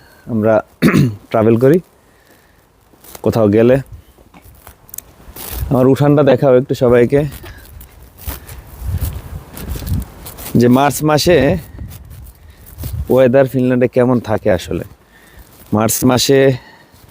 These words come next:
বরফ প্রায় নাই বললেই চলে। দেখেন আপনারা যে এখানে আপনাদেরকে গাছগুলো দেখায়, যে গাছের,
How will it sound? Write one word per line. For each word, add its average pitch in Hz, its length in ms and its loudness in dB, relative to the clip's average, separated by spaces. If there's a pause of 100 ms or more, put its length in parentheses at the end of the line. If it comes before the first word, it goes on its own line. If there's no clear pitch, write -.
(520)
বরফ 117 320 2 (260)
প্রায় 120 240 0
নাই 113 220 2
বললেই 120 320 2
চলে। 117 300 2
দেখেন 104 280 0
আপনারা 104 340 -2 (2250)
যে 107 120 2
এখানে 110 280 2 (1900)
আপনাদেরকে 110 480 2
গাছগুলো 104 580 2
দেখায়, 101 280 2
যে 92 120 0
গাছের, 101 360 0